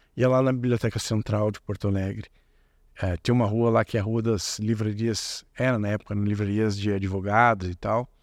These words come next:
Então eu comecei a estudar e tal. Até que um dia,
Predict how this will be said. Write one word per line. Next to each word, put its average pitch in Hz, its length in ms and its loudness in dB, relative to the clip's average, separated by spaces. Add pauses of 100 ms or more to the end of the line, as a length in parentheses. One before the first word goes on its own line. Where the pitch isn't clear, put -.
(540)
Então 135 240 -2
eu 123 60 -4
comecei 127 320 -2
a - 20 0
estudar 113 460 2
e 110 40 -2
tal. - 300 -10 (540)
Até - 100 -6
que - 180 -14
um 151 120 4
dia, 135 580 0